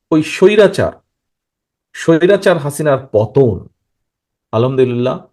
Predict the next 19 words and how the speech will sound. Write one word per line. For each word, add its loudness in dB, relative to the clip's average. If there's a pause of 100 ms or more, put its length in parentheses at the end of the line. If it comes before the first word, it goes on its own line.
(760)
জনগণের, 2
উম, -8
আহ, 0
রাজনৈতিক 0
দলগুলো 2
একসাথে -4
মিলে 2
জনগণের 4
প্রচেষ্টায়, -2
জনগণের -2
সমর্থন, -2
জনগণকে -2
সাথে -2
নিয়ে, -2 (420)
ছাত্র 0
জনতা 2
সকলকে -4
সাথে -4
নিয়ে -4